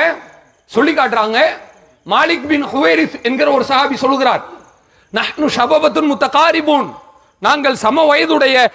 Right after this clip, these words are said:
ஒத்த வயதுடைய இளைஞர்களாக இருந்தோம். நாங்கள் அனைவரும் கிட்டத்தட்ட இருபது நபர்கள் அல்லாஹ்வுடைய தூதர் ஸல்லல்லாஹு அலைஹி வஸல்லம் அவர்களிடம்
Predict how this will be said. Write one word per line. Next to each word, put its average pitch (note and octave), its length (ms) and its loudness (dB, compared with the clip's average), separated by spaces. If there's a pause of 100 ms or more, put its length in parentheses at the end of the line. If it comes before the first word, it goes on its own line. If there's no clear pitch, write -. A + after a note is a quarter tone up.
(180)
ஒத்த - 280 -2 (120)
வயதுடைய D4 520 0
இளைஞர்களாக D#4 580 2
இருந்தோம். D4 380 0 (880)
நாங்கள் C4+ 420 2
அனைவரும் C#4+ 480 0 (180)
கிட்டத்தட்ட C4+ 440 -2
இருபது E4 340 2
நபர்கள் C4 440 0 (800)
அல்லாஹ்வுடைய D4 600 0
தூதர் D4+ 380 -2
ஸல்லல்லாஹு D#4+ 440 0
அலைஹி C4+ 180 -2
வஸல்லம் C4+ 300 -2
அவர்களிடம் B3 440 2